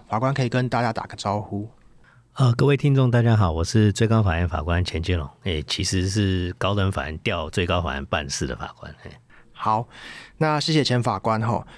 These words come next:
Speaker 1: 那在正式开始之前呢，我也想邀请听众朋友，如果你手边刚好有空的话，你可以翻阅这个世界法官宪章。今天我们讨论这个司法独立跟课责，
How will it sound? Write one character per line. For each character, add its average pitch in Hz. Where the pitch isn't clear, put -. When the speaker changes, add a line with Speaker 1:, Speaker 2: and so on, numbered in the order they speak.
Speaker 1:
那 190
在 180
正 185
式 175
开 160
始 139
之 135
前 110
呢， 107
我 123
也 143
想 110
邀 120
请 110
听 127
众 127
朋 110
友， 107
如 123
果 143
你 113
手 95
边 127
刚 143
好 123
有 80
空 135
的 98
话， 98
你 117
可 143
以 131
翻 135
阅 135
这 117
个 92
世 -
界 175
法 120
官 131
宪 117
章。 104
今 180
天 214
我 165
们 120
讨 110
论 131
这 123
个 110
司 156
法 127
独 104
立 127
跟 123
课 131
责， 92